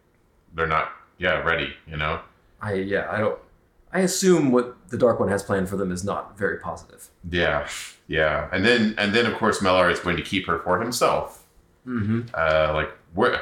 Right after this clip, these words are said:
Speaker 1: what, I feel like we stepped out of, uh,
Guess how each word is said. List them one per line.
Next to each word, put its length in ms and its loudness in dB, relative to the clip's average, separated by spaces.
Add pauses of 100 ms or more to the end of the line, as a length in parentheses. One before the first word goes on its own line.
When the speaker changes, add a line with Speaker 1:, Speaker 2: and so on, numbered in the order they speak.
(140)
Speaker 1:
what, 280 0 (200)
I 60 0
feel 140 2
like 120 4
we 80 2
stepped 420 2
out 140 6
of, 200 0
uh, 440 2